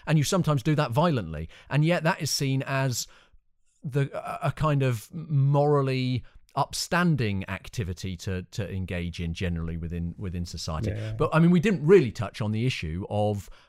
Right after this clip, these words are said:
Speaker 1: um, whether or not it is wrong to inflict damage on other peop-, you know, other people's avatars within a,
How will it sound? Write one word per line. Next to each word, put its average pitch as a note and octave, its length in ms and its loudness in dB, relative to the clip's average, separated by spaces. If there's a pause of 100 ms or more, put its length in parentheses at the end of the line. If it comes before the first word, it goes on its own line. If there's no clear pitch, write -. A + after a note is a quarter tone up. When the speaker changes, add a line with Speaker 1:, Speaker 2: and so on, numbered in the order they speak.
(160)
Speaker 1:
um, A2+ 560 0 (360)
whether B2+ 400 2
or B2 140 2
not A#2 220 0
it C3 120 -8
is G#2 120 -4
wrong A2 560 0 (320)
to A2+ 260 8
inflict A#2 560 -6 (600)
damage A2+ 580 2
on G#2+ 260 0
other G#2+ 300 0 (160)
peop-, G#3 260 12 (400)
you C#3 180 -2
know, B2 120 0
other A#2+ 380 2 (360)
people's A2 400 4
avatars G2+ 580 0
within F2+ 300 -2
a, F2 160 -2